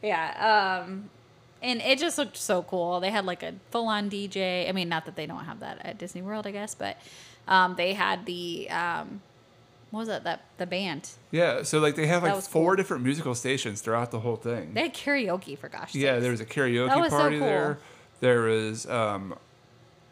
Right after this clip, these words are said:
Speaker 2: a, uh, uh, like, a big swing band, and
Speaker 1: Right.
Speaker 2: then, like, different characters would come out and
Speaker 1: Like,
Speaker 2: sing.
Speaker 1: different villain
Speaker 2: Like,
Speaker 1: characters.
Speaker 2: what was it? It was Mother Gothel,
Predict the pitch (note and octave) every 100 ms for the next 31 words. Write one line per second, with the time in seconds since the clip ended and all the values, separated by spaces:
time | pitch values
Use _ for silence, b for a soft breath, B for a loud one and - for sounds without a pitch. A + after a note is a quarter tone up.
0 | C#3+ A2 G#2 G#2 G2 F#2+ F#2 F2 - -
1 | - - - - A2+ G2+ G#2 G#2 F#2+ G2+
2 | - B2 A#2 - - A2+ A#2+ A#2+ D3 D#3
3 | E3+ E3 A#2 A2+ - A#2+ A#2+ A#2 A2+ A2
4 | - - G#2+ G#2 - A#2+ C#3+ - - A2
5 | A2+ A#2 D3+ B2+ B2 A#2 C3 A#2 B2+ -
6 | A#2 F#3 E3+ C3 E3 D#3+ D#3+ F3 F3+ F3
7 | D#3+ F#3 - - E3 E3 D3+ A#2+ A#2+ C#3+
8 | B2+ B2 A2+ - C3 D3 E3 D3 C#3+ D3
9 | D#3 D3 C#3+ C#3